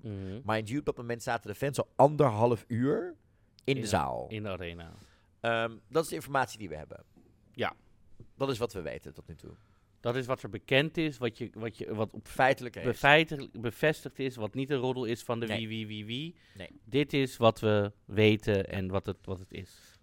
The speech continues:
Speaker 2: Wat is er daarnaast nog bekend geworden? Eh, de Zwitserse krant,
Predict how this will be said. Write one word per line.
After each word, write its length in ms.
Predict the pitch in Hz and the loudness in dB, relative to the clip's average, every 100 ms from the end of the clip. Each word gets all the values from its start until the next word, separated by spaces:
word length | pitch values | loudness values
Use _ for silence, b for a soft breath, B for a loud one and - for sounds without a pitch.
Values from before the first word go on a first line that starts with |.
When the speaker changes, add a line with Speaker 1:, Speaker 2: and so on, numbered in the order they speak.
| _ | _
Speaker 2:
Wat 260 | 101 156 | 0 0
is 100 | 135 | 2
er 80 | 143 | -2
daarnaast 340 | 127 101 87 104 | 0 0 -2 -6
nog 100 | 95 | -6
bekend 320 | - 78 78 | -6 -8 -12
geworden? 380 | - 80 82 - | -12 -10 -8 -6
Eh, 160 | 95 101 | -4 -2
de 320 | 98 98 92 - | 0 0 0 -6
Zwitserse 640 | 87 82 95 147 - - | -10 -6 -2 -2 -4 -10
krant, 480 | - 107 98 82 - | -10 -4 -4 -4 -12